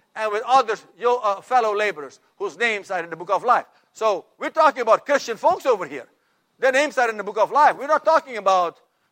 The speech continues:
uh, unbelievers, uh, tho-, tho-, tho-, those type of, these are believers. These are, are people that have labored with Paul, uh,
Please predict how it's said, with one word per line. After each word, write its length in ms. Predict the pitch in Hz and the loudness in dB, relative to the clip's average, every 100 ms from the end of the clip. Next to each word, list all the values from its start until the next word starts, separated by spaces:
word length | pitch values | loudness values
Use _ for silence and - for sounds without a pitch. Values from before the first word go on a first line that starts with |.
| _ | _
uh, 640 | 185 180 160 147 135 123 117 _ _ _ 214 | -4 0 0 0 -6 -8 -16 _ _ _ -2
unbelievers, 1160 | 254 233 226 220 233 220 180 160 135 - - _ _ _ - | -2 -2 -2 -2 -2 -6 -4 -6 -6 -16 -20 _ _ _ -10
uh, 480 | 151 143 135 123 120 113 | -6 -6 -6 -10 -16 _
tho-, 220 | 135 190 190 | -4 -4 -2
tho-, 160 | 175 | -8
tho-, 200 | 165 165 | -6 -8
those 200 | 160 170 | -6 -10
type 200 | - 160 | -6 -8
of, 120 | 139 147 | -8 -16
these 200 | 254 262 | -4 -2
are 100 | 175 | -2
believers. 680 | 156 165 294 339 180 135 | -6 -8 -8 -8 -8 -12
These 220 | - 233 208 | -14 -10 -6
are, 160 | 185 _ _ _ | -6 _ _ _
are 100 | 160 | -14
people 300 | 147 240 220 | _ -14 -4
that 120 | 190 | -2
have 240 | 160 151 160 | 0 -2 2
labored 420 | 311 330 254 196 _ _ _ | 2 2 -4 -6 _ _ _
with 220 | 185 196 | -14 -8
Paul, 380 | 226 226 220 - | 0 0 0 -6
uh, 120 | 196 | -10